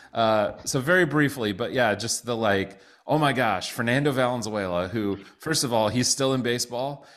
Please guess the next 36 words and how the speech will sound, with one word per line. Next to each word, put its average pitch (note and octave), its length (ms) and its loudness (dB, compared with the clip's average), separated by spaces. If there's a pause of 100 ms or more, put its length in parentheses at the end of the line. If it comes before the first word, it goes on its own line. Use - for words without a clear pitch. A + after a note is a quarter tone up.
(140)
and A#2 160 -4
then, G#2+ 320 -2
oh, C3 120 4
he's A#2+ 160 0
actually B2 280 -2
gonna A2+ 140 -4
be A2 100 -2
a G#2 40 -4
Cardinal G2 400 -4
briefly. D#2+ 500 -12
So G#2+ 180 -2
that A#2+ 180 0
was, A2+ 440 -4
like, F#2+ 400 -6 (360)
a A2+ 100 -4
cool C3 300 0
experience, F#2+ 760 -4 (120)
um, F#2+ 260 -6
to G#2 120 -8
see A2 220 -2
that. F2+ 440 -4 (720)
If D3 160 0
we're D#3 80 -2
going F#3+ 340 2
just, D3+ 260 0
like, A#2 400 -2 (560)
really D#3+ 260 0
obscure, A#2 520 -2 (200)
see, - 140 -2
this A#3 160 0
one C#4+ 120 0
isn't G#3+ 200 0
as B2+ 180 2
fun F#2+ 500 -4
now E2+ 580 -4
because G2+ 680 -4